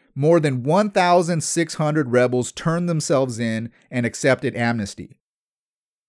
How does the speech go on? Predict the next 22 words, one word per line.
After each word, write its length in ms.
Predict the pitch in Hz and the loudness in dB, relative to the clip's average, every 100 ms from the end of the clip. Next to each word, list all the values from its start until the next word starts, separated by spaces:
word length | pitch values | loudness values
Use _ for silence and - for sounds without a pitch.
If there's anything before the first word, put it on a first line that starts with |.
| _ _ | _ _
One 320 | 120 143 208 254 | 0 6 6 6
of 100 | 226 | 2
the 80 | |
stipulations 920 | 202 - 202 196 180 139 147 - 139 127 | 0 2 2 2 2 4 4 0 -4 -2
in 80 | 120 | -4
the 80 | |
Stimson 520 | 110 151 147 147 123 107 | -6 -4 -2 -2 -2 -4
Agreement 560 | 104 104 101 95 95 | -4 -6 -4 -6 -8
stated 460 | - 156 170 196 180 | -6 -2 0 0 0
that 160 | 151 | 0
the 80 | 143 | -2
United 500 | 123 123 120 139 170 | -6 -2 0 0 -2
States 380 | - 143 131 - | -4 -2 -2 -4
would 140 | 127 - | -8 -4
oversee 520 | 120 120 135 - 110 | -2 -2 -4 -6 -10
the 160 | 104 104 | -8 -8
elections. 720 | 98 120 120 - 69 - _ _ _ _ _ - | -4 -2 -4 -6 -18 -20 _ _ _ _ _ -2
And 160 | 147 | 0
in 140 | 147 143 | 2 2
November 560 | 139 123 165 190 208 | 0 2 0 4 4
nineteen 480 | 151 160 165 - 156 | 4 0 -2 -4 -4
twenty-eight, 720 | - 160 147 127 147 151 104 | -4 -4 -2 0 2 2 0